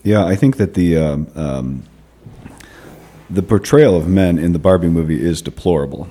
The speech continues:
I mean, they are pathetic. Um, Ryan Gosling's character is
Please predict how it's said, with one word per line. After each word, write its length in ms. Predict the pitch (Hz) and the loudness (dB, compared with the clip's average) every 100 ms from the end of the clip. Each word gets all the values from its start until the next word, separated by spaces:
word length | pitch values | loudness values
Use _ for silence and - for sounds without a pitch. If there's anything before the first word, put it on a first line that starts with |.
| - | -8
I 40 | 92 | -4
mean, 180 | 87 82 | -2 2
they 160 | 90 | 2
are 140 | 85 80 | 2 -2
pathetic. 720 | - - - 80 - - - _ _ | -6 -10 -4 -4 -4 -14 -20 _ _
Um, 480 | - 78 71 67 69 - - | -8 -4 -4 -4 -8 -10 -8
Ryan 240 | 78 78 | -4 -2
Gosling's 420 | 78 78 - 73 | -2 -4 -6 -8
character 560 | - 78 73 - 78 73 | -8 -6 -6 -6 -8 -6
is 520 | - 78 76 - - | -8 -8 -8 -12 -16